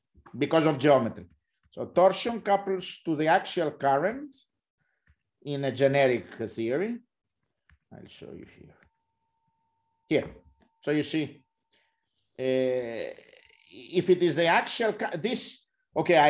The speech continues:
assume one fermion, but I could sum up over all fermions, psi I, psi I, psi I. And that's, that's what happens in the string theory model, for instance. It, it couples here to,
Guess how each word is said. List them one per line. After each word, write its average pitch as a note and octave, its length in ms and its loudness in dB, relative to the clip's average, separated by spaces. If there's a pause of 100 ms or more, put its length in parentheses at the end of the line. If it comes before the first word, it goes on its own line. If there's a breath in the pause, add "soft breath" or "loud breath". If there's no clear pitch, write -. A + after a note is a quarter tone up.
assume F#3+ 300 2
one G3 200 6
fermion, G#3+ 460 2
but F#3+ 120 4
I F#3 100 4
could F3+ 180 -6
sum F#3 240 0
up F#3 160 -2
over F#3 320 2
all G#3+ 180 2
fermions, A#2+ 480 -8 (160)
psi F3+ 220 -2
I, D3 360 6
psi C#3 320 0
I, B2 200 -2
psi A2+ 160 -8
I. F#2 200 -12 (1300)
And C3 160 -2
that's, D3 240 4
that's C#3+ 240 0
what C#3 140 0
happens C3 400 -2
in A#2+ 120 -8
the A#2 160 -2
string A#2 260 -8
theory G#2+ 260 -4
model, F#2 320 -8
for C#2+ 120 -20
instance. D2+ 320 -20
It, D#2 120 -20 (500 soft breath)
it F#2+ 120 -18
couples A2 340 -6
here A#2+ 320 -4 (100)
to, F2 500 -12